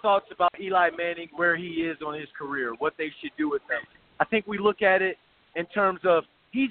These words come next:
only gonna be as good as the guys protecting him. You look at a Tom Brady who's, like, a million years old. Tom Brady rarely gets touched. And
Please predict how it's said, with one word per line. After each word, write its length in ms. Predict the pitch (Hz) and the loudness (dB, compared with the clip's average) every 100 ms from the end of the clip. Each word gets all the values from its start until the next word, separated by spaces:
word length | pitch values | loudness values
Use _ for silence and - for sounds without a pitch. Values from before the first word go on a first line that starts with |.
| - | 2
only 320 | 220 247 247 | 2 2 0
gonna 260 | 208 214 202 - | -4 -2 -4 -4
be 200 | 208 190 | 0 0
as 80 | 165 165 | 0 -2
good 320 | 175 143 139 _ _ _ _ _ _ - | 0 0 -2 _ _ _ _ _ _ 0
as 260 | 180 170 147 | 4 4 2
the 60 | 160 | -2
guys 280 | 175 170 165 - | 2 4 4 0
protecting 460 | 156 - 160 - 135 | -2 -4 -4 -4 -10
him. 160 | 120 98 - - _ _ _ _ | -12 -12 -16 -20 _ _ _ _
You 140 | 185 | 0
look 120 | 247 247 | 0 0
at 100 | 214 | -6
a 60 | |
Tom 340 | - 220 214 185 | 0 4 4 4
Brady 360 | 208 208 185 | 4 4 2
who's, 240 | 175 180 165 | -4 -6 -2
like, 180 | 170 165 | 0 0
a 60 | |
million 460 | 160 190 208 208 196 190 | -4 -2 -2 -2 -10 -6
years 260 | 190 175 165 | -2 0 2
old. 260 | 175 151 - _ _ | 2 0 -6 _ _
Tom 220 | 214 233 220 | 2 2 2
Brady 320 | 214 214 190 | 2 2 0
rarely 480 | 165 190 202 196 180 | -2 2 2 2 -2
gets 160 | 175 170 _ - | -4 -6 _ -2
touched. 220 | 143 - _ _ _ _ _ _ _ | -2 -4 _ _ _ _ _ _ _
And 340 | 170 170 156 | 0 0 -2